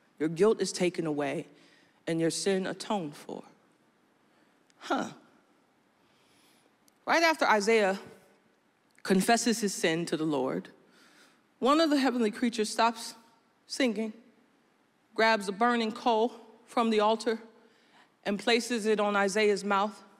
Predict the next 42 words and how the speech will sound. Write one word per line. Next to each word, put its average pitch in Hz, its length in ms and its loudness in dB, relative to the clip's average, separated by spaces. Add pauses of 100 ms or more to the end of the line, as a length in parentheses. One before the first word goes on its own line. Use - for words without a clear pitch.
(500)
sanctifying 202 680 -2
it 165 80 -2
for 190 120 -6
holy 185 300 -2
use, 180 280 -4
because 180 300 -8
remember, 175 340 -4
he 180 220 -4
is 170 320 -4
commissioned 165 480 -6
to 147 80 -6
be 180 160 -4
a 190 60 -4
prophet. - 420 -6 (1080)
But 208 140 -2
do 247 80 2
you 247 160 4
see 262 280 0
anywhere 294 400 2
in 233 140 2
this 226 160 -4
passage 247 480 -4
where 185 140 0
Isaiah 190 360 0
asks 214 320 -2
for 165 300 -8
it? - 320 -20 (1400)
Do, 175 180 -4
do 214 80 0
you 233 120 4
see 254 220 4
anywhere 330 300 4
in 247 80 4
this 240 160 0
text 269 380 -2 (160)
where 202 100 2
he 233 200 2
says, 233 340 -2 (460)
"Hey, 254 160 2
God, 254 360 4
can 247 180 2
you 254 300 2